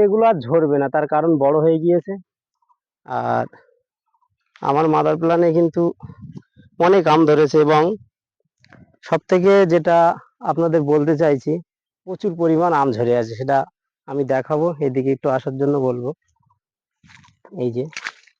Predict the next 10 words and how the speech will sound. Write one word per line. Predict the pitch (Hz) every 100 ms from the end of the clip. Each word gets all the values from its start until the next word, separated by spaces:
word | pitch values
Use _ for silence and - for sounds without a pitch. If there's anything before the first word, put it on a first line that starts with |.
| _ _ _ _ - _ _ _ _ - - -
এইগুলো | 143 139 135 - - _ _ _ _ _ _ _ _ _ _ _ -
বন্ধুরা, | 156 165 151 208 185 _ _ _ _ _ _ _ _ _ _ _ _ _ _ _ 156
এই | 151
যে | 143 160 208 _ _
কতটা | 170 175 196 208 165
আম | 190 165 113
ঝরে | 135 151 160 151
আছে, | - 123 - _ _ _ _ _ _ -
এই | - 131
দেখুন। | 131 -